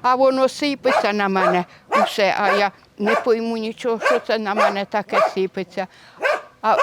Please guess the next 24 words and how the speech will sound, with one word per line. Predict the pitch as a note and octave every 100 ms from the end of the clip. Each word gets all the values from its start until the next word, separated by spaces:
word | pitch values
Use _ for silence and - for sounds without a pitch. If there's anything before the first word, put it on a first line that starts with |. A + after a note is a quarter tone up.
| D5+ -
вікна | A3+ C#4 B3 B3+
повиривало, | B3 C4+ B3+ B3+ B3 B3 B3+ B3+ A#3
двері | - A#3+ A#3 A#3+
повиривало, | A3+ B3+ A#3 A3+ A3+ A3+ A3 A#3 A3+ G#3 G3+
хата | - G#3+ G#3 G#3+
замкнута | A3+ G#3 A#3 A3 C#4+
була, | G3+ A3 A3 G3+
замок | G3+ G#3 G3+ -
вирвало, | G#3+ G3+ F#3+ F#3+ F#3
а | G3
діти | F#3 G#3 G3+
прибігли, | G3 F#3+ G3 F#3 G#3 F#3
поперелякувалися, | F3+ G3+ - G3+ E5 E5+ G3 - F3+ - - - G3
кричать, | - F#3+ B4 G#3 E3+
думали, | F3+ F3 E3+ F3 -
що | F#3
вже | F3+ G3
я | F#3+
мертва. | F#3+ G3 E3 E3+ C#5+ - D#3+ E3 _ - - - E3+ A#3+
А | A#3+ G3+
я | G3 G3
кажу: | - F3+ G3 - - - _ C5 D5 -
«Я | G#3 G#3+
лізу | G#3 B3 B3 G#3+ F3